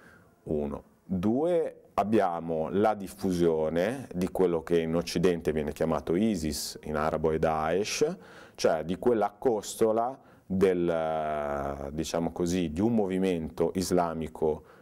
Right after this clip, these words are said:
eh, sunnita che si è sviluppato, eh, nella società araba nel corso degli ultimi anni.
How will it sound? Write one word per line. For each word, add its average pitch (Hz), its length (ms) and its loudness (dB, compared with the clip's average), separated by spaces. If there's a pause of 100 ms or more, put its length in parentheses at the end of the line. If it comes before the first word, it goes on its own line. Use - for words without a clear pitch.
eh, - 180 0
sunnita 117 880 0 (380)
che 143 220 2
si - 160 -2
è 107 40 0
sviluppato, 117 1200 0 (220)
eh, 78 880 0 (140)
nella 98 520 2
società 90 640 0
araba 87 680 0 (280)
nel 120 240 2
corso 90 400 2
degli 85 200 2
ultimi 78 460 -2
anni. 73 460 -6